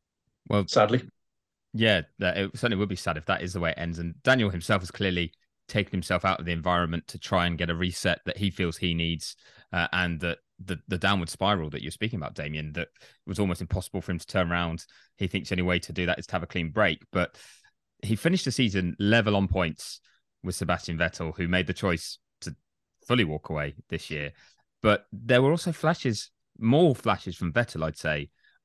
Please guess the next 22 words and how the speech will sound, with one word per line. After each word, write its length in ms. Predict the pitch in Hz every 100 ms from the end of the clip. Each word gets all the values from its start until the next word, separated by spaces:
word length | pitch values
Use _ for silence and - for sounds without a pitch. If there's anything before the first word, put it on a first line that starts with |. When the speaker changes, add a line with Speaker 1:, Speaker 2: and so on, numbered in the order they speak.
| _
Speaker 1:
of 340 | 110 95 - - _ _
the 180 | 104 95
old 240 | 117 120 85
Vettel 380 | 139 - - -
at 160 | 85 -
times, 340 | 80 69 67 -
some 220 | - 135
of 80 | 104
his 140 | 90
racecraft, 540 | 107 113 - 90 -
some 160 | - 98
of 80 | 87
his 160 | 95
performances. 720 | - - 120 120 85 80 71 - - - _ _ _ _ -
Did, 260 | 147 151 - - 143
question 260 | 180 170 113
to 80 | 127
you, 40 |
Damien, 460 | 104 98 92 90 76
it 140 | - -
really 380 | 110 117 101 90
is, 160 | 87